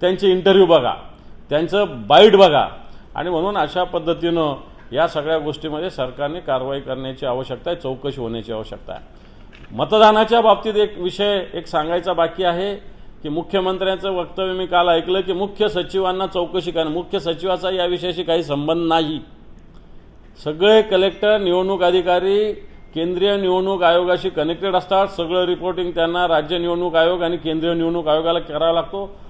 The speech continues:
मुख्य सचिवाचा या इलेक्शन प्रोसेसशी तसा पाहायला गेलं तर चौकशीचा कोणताही संबंध येत नाही. मुख्यमंत्र्यांनी सांगितलं मुख्य सचिवांनी चौकशी करा. या तरुणांना मद्यसेवन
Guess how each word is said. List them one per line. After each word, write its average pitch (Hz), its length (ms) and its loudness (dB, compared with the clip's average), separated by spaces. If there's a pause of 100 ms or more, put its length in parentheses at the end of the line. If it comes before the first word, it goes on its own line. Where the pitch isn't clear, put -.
(180)
मुख्य 175 340 -4
सचिवाचा 170 640 -2
या 170 580 -2
इलेक्शन 160 640 -2
प्रोसेसशी 156 600 -6 (180)
तसा 160 240 6
पाहायला 170 300 4
गेलं 160 280 -2
तर 185 60 -4
चौकशीचा 160 640 -6
कोणताही 156 380 -4
संबंध 143 420 -6
येत 151 140 -2
नाही. 120 160 -12 (520)
मुख्यमंत्र्यांनी 175 640 0
सांगितलं 165 260 0
मुख्य 190 300 2
सचिवांनी 175 380 0
चौकशी 160 360 -2
करा. 127 220 -4
या 160 100 -4 (520)
तरुणांना 170 680 -2
मद्यसेवन 156 720 -6